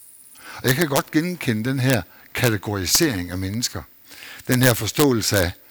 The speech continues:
os og dem. Dem indenfor og dem udenfor. Og det er så dejligt.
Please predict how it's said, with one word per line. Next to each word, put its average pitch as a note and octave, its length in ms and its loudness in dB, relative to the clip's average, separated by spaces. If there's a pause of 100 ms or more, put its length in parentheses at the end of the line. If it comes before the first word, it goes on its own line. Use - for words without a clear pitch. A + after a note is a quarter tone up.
(140)
os - 460 -2 (200)
og E2+ 160 -8
dem. G2+ 220 -2 (880)
Dem F2+ 160 -4
indenfor F3+ 480 0 (480)
og E3 100 -6
dem D#3 200 -2
udenfor. A2 500 -4 (1120)
Og A#2+ 100 -4
det C#3+ 80 4
er C3 40 2
så C3+ 120 0
dejligt. G2+ 480 -6